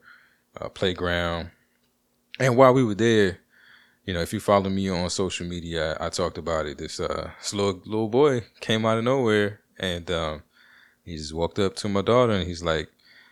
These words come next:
"Hey, you wanna play with me?" And, uh, and she kinda paused for a second and she was like, "Yeah, you know, I guess." Yeah, she gave him the, like, "Ah, all right, ain't nobody else, you know, around, so I guess we'll play together."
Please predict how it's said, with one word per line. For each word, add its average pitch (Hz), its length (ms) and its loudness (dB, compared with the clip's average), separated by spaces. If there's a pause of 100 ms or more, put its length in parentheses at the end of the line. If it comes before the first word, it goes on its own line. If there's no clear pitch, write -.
(180)
"Hey, 107 180 8
you 90 160 2
wanna 92 160 2
play 107 220 4
with 123 140 4
me?" 139 340 -6 (240)
And, 82 320 -8
uh, 73 340 -6 (220)
and 78 200 -8
she 107 140 -6
kinda 117 260 0
paused 120 380 2
for 117 100 -2
a 104 40 -2
second 110 460 -2
and 92 100 -8
she 107 140 -10
was - 160 -12
like, 107 200 0
"Yeah, 131 360 0
you 65 140 -4
know, - 120 -8 (120)
I 113 140 0
guess." 101 400 6
Yeah, 98 180 2
she 127 140 -2
gave 110 260 6
him 123 120 0
the, 104 60 2
like, 98 320 4
"Ah, 113 320 4 (280)
all 110 80 0
right, 87 180 4
ain't 92 240 0
nobody 90 360 4
else, 87 360 -2 (100)
you 104 120 -6
know, 80 240 -6 (140)
around, 80 480 -4
so 78 260 -8 (100)
I 82 100 -6
guess 82 180 -8
we'll 82 100 -4
play 82 160 -4
together." 78 360 -4